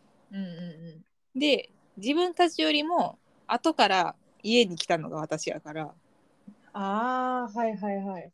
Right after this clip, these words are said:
Speaker 1: そっか。
Speaker 2: 生まれ、生まれが後やから。
Speaker 1: うん。
Speaker 2: 後から生まれて、
Speaker 1: うん。
Speaker 2: で、しかも別に家にそんなおるわけでもないし、そんな面倒見てくれるわけでもないし、お前下なってことだと思う。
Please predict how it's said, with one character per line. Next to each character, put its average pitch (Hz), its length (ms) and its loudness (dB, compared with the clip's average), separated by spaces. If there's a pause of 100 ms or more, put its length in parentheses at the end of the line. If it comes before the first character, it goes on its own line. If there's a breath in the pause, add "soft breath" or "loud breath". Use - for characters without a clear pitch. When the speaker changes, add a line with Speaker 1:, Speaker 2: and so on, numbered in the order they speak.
Speaker 1:
そ 214 60 -8
っ 214 40 -14 (120)
か。 - 60 -6 (200)
Speaker 2:
生 233 80 -2
ま 269 160 8
れ、 269 280 8
生 247 80 -2
ま 262 140 4
れ 262 120 4
が 180 180 2
後 185 220 -6
や 165 100 -4
か 156 220 -20
ら。 165 180 -8 (260)
Speaker 1:
う 202 80 -4
ん。 185 280 -6 (540)
Speaker 2:
後 202 220 -6
か 202 140 2
ら 185 140 2
生 190 100 -2
ま 226 140 2
れ 226 140 2
て、 - 400 4 (340)
Speaker 1:
う 208 60 0
ん。 208 40 2
Speaker 2:
で、 190 80 2
し - 80 -6
か 262 120 0
も 170 280 -6 (280)
別 262 280 4
に 254 380 4
家 277 160 6
に 196 100 0
そ 214 140 2
ん 214 60 0
な 185 100 4
お 190 80 4
る 202 100 4
わ 202 120 4
け 190 100 0
で 175 80 0
も 160 120 -6
な 165 180 -2
い 185 40 -2
し、 - 100 -12
そ 226 140 0
ん 214 60 0
な 208 80 4
面 233 160 8
倒 - 200 6
見 220 120 0
て 202 120 2
く 208 100 -2
れ 196 80 2
る 190 80 4
わ 214 100 4
け 185 80 -2
で 160 80 -4
も - 80 -16
な 160 120 -2
い 175 40 -4
し、 160 80 -10
お 165 60 -10
前 185 240 0
下 196 200 -2
な 190 160 0
っ - 60 -4
て - 140 -20
こ - 80 -20
と - 80 -20
だ - 100 -16
と - 160 -20
思 302 80 2
う。 - 40 -4